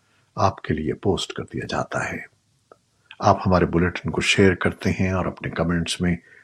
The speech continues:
اپنی محبتوں کا اظہار کرتے ہیں، جس کے لیے ہم آپ کے بے حد ممنون ہیں۔ اپنی ان کاوشوں کو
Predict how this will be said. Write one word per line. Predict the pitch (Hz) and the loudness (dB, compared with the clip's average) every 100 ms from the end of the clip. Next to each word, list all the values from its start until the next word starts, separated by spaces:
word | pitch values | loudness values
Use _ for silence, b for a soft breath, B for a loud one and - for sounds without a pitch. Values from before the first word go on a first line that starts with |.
| b | b
اپنی | 101 - 95 | -6 0 2
محبتوں | 87 101 98 113 151 135 | 2 -2 2 4 6 6
کا | 90 | 4
اظہار | - - - | 2 2 0
کرتے | - 76 - 82 80 | 2 -6 -4 -4 -4
ہیں، | - b b b b | -6 b b b b
جس | 110 - | 0 2
کے | 107 | 2
لیے | 87 80 | 2 0
ہم | 78 71 | 0 -2
آپ | 69 | -6
کے | - - - | -2 -4 0
بے | - | 2
حد | 95 - - | 2 0 -8
ممنون | - - - - | -8 -8 -8 -8
ہیں۔ | - - - _ _ - - B B B | -10 -10 -14 _ _ -20 -20 B B B
اپنی | 139 131 139 127 - | 2 4 4 4 4
ان | 110 90 | 0 -2
کاوشوں | - 92 90 - 82 | 2 2 2 -4 -6
کو | - - | -8 -10